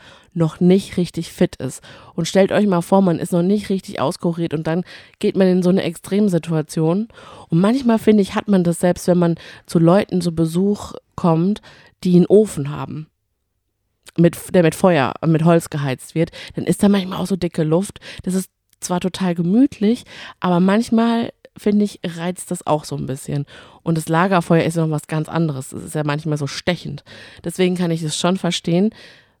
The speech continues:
wenn das einfach zu viel war und sie vielleicht einfach sich noch total schlecht gefühlt hat und dann ausgezogen ist. Aber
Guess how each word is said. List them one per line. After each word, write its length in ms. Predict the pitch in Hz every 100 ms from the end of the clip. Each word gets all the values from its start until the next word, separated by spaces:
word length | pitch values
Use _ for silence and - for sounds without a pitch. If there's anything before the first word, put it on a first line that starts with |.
| _
wenn 580 | - 160 165 180 202 208 - _ _ _ _ -
das 180 | 175
einfach 360 | - 165 175 165
zu 180 | - 156
viel 400 | - 180 196 220
war 260 | 220 233 -
und 360 | - 185 185 - - _ _
sie 600 | - - - 180 185 196 -
vielleicht 560 | _ - 160 160 170 -
einfach 320 | 156 165 160
sich 220 | - 165
noch 180 | 160 -
total 360 | - 160 170 156
schlecht 320 | - 160 -
gefühlt 400 | 170 - 180 -
hat 180 | 208 - - - - - _ _ -
und 160 | 180
dann 140 | 180 -
ausgezogen 640 | 160 160 156 - 143 135
ist. 200 | - - _ _
Aber 560 | 147 147 151 175 220